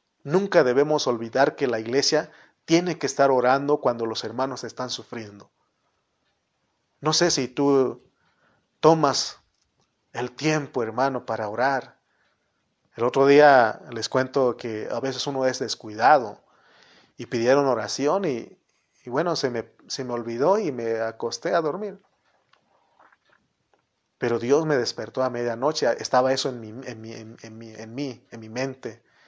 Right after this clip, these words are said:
estaba, eso me despertó a mí y me puse a orar.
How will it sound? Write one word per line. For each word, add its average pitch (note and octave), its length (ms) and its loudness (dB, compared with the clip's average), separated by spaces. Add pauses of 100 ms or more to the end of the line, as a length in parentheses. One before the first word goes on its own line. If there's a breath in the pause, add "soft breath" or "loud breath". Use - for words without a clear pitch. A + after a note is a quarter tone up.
(140 soft breath)
estaba, B2+ 340 0
eso C#3 220 0
me B2 100 -6
despertó A2 520 -8
a A2+ 100 -12
mí A#2+ 200 -20 (1040)
y B2 100 -16
me A2 140 -10
puse B2 300 -4
a G#2 60 -2
orar. A2+ 260 -8